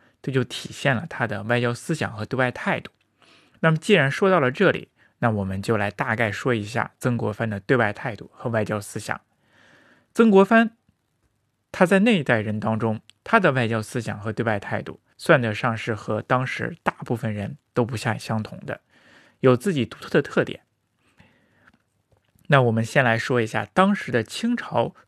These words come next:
主流的对外态度是什么样的。其实清朝呢，它并没有外交官，没有专门管理外交的这样的一个部门，只有理藩院。我们从这个名字当中呢，就可以看出来清朝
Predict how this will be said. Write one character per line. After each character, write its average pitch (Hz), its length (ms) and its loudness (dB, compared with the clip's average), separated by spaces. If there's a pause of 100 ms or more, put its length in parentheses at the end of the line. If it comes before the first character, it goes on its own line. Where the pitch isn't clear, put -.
(120)
主 110 240 0
流 107 160 -6
的 160 100 2
对 156 160 0
外 113 160 0
态 107 220 -8
度 - 260 -12
是 - 160 -6
什 - 160 -6
么 - 80 -8
样 110 180 -8
的。 - 80 -20 (840)
其 185 140 2
实 190 120 2
清 214 280 0
朝 - 220 0
呢， 113 200 -2 (140)
它 143 100 4
并 143 180 0
没 113 140 -2
有 117 80 0
外 117 180 0
交 120 200 -2
官， 127 260 -2 (580)
没 143 180 4
有 196 120 6
专 143 220 2
门 123 180 -2
管 123 180 2
理 120 120 -2
外 123 260 0
交 160 220 2
的 123 120 0
这 - 120 -2
样 110 100 0
的 104 80 -6
一 113 140 -8
个 131 80 -4
部 143 160 -4
门， 110 320 -4 (180)
只 147 140 2
有 147 100 6
理 127 160 0
藩 165 320 -2
院。 185 160 2 (680)
我 131 60 -6
们 143 80 0
从 180 200 0
这 233 100 2
个 175 160 2 (360)
名 117 260 -2
字 226 100 -4
当 151 180 0
中 123 160 -2
呢， 107 120 0
就 113 180 -4
可 - 200 -6
以 123 60 -2
看 120 300 -4
出 123 160 -4
来 104 240 -2 (300)
清 147 260 -2
朝 - 320 -6